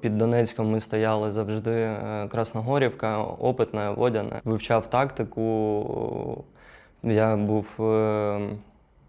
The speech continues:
на курсах лідерства, е, відучився на сержанта. Тобто я знав, е, що таке бойові дії, як себе вести. Я вважаю, що ми навіть не служили до того часу.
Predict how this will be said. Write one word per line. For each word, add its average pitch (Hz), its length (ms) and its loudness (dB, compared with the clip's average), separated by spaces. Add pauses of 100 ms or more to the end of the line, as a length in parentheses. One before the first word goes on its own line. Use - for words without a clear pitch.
(180)
на 113 100 -2
курсах 113 360 -2
лідерства, 113 500 -2 (520)
е, 110 480 -8
відучився 110 480 -2
на 107 120 0
сержанта. 117 680 -2 (880)
Тобто 107 300 -2
я 110 180 4
знав, 113 500 0
е, 95 160 -4 (100)
що - 200 -4
таке 101 480 0
бойові 104 720 0
дії, 104 440 0
як 104 260 -2
себе 98 380 -6
вести. - 380 -10 (320)
Я 131 160 0
вважаю, 123 340 0
що 117 140 -10
ми 117 300 -2
навіть 110 300 -6
не 110 100 -6
служили 107 400 -6
до 98 100 -8
того 107 240 -12
часу. 104 420 -14